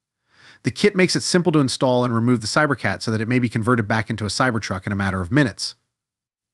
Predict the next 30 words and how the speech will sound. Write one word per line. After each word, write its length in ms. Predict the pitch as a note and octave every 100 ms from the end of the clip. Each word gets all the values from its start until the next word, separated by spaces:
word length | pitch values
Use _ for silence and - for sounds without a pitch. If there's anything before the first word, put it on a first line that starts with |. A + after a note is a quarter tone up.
| _ _ _
This 220 | C#3 G3
feature 300 | - A#3 G3+
is 100 | F3+
quite 260 | - F3 C#3+
helpful, 360 | C3 C#3+ E3 D3+
especially 320 | - C#3+ D3
if 100 | B2+
you 60 | A2+
don't 320 | D3+ C#3+ C#3+
use 240 | C3 B2
the 80 | G#2
Cybercat 420 | - A2+ A2 G#2
very 180 | F#2 F#2
often. 300 | E2+ - - _ _ _ _ _ _ _ _ _ _ _ _ _ _ - - -
There 80 | C#3+
have 80 |
been 120 | B2+ A#2+
several 420 | - F3+ G3 G#3
delays 400 | F#3 D3+ C#3+ C#3
to 80 | C3
the 80 |
Tesla 320 | A#2+ C3 - B2
Cybertruck's 480 | C3 B2+ C3 C#3
original 300 | A#2+ B2+ C#3+
planned 320 | - C3+ C3 A#2+
late 220 | B2+ D#3+
twenty 220 | - D#3
twenty-one 400 | - D3+ C3 B2+
release 260 | A#2 B2 -
date. 260 | A#2 F#2+